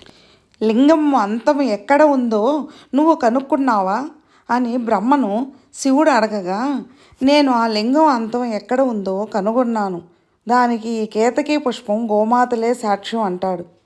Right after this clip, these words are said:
శివుడు కేతకీ పుష్పాన్ని ప్రశ్నిస్తే,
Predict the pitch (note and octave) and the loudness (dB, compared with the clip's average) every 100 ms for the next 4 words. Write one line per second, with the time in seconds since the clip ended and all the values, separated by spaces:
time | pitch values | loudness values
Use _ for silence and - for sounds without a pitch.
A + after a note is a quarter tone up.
0 | _ _ _ _ _ - _ _ _ - | _ _ _ _ _ -20 _ _ _ -4
1 | - B3+ D#4+ D#4 G3 B3+ C4 - _ B3 | 2 4 6 4 2 -2 -4 -16 _ 4
2 | C4 C#4 D#4+ D4+ C4+ C4+ A#3+ G#3+ F#3+ F#3 | 6 4 2 2 2 2 2 4 2 0
3 | F#3 F#3 B3+ A#3+ - C#4+ D4+ F#3+ | -2 0 -2 0 0 2 2 -2